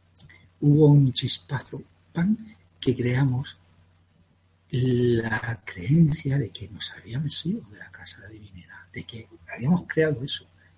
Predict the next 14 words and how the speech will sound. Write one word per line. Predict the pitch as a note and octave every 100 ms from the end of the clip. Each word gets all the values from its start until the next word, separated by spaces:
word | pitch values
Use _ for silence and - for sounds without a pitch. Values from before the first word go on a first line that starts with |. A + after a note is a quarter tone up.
| -
y |
nos | A2 G2 - - _ _
salimos | - A2+ A2+ B2+ -
corriendo. | - - - - - _ - - - _ - -
Y |
la | D#3+ -
divinidad | - D3 C#3+ D3 D3
nos | - -
está | - - F3
diciendo | - - - G2 - _ _ _ _ _ _ _ _ _ _ _ _
que | - _ _
no, | G#3+ - - _ _
que | -
estás, | - - -